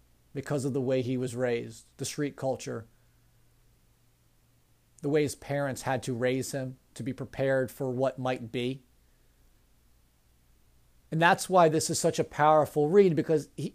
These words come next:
as much as he wants his son to be free from this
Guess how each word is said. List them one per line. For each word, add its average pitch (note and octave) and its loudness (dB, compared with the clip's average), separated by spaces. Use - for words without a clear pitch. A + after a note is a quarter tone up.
as D3+ 0
much F3+ 2
as D#3 -4
he E3+ 2
wants D#3 0
his D#3 -4
son D#3 -2
to C#3 -2
be C#3 -2
free F#3+ 6
from C#3+ -2
this - 0